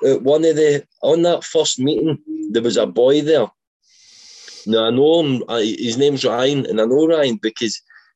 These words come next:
he wa-, he's not an addict. He never has been an addict. He's been a worker, a good boy, but he's suffered with mental health problems. And he sat there quiet throughout this whole meeting.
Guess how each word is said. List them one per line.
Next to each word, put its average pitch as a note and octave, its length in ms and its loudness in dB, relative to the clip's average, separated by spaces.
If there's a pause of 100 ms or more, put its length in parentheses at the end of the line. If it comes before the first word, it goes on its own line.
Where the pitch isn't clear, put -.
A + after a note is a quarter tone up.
(140)
he A2 140 0
wa-, A#2+ 260 0
he's A2+ 180 -2
not D3 360 2
an C3+ 100 -2
addict. D3 400 -2 (400)
He A2 80 -6
never C#3 300 -2
has C3 260 -2
been D3 180 -4
an C#3 140 0
addict. B2 400 -2
He's G2 160 -10
been G#2+ 160 -4
a G#2+ 100 0
worker, C3+ 480 0
a A2+ 100 0
good C3+ 260 -4
boy, C3 400 2 (500)
but - 140 0
he's G2+ 260 -2
suffered C3 640 -2 (100)
with G2 140 -2
mental A2 280 0
health D#3 280 0
problems. A2+ 640 -2 (1120)
And - 180 -4
he D#3 180 -4
sat C3 340 -2
there B2 160 0
quiet A#2 540 0 (320)
throughout G#2+ 360 0
this G2+ 200 -2
whole G#2+ 220 -2
meeting. G#2 340 -6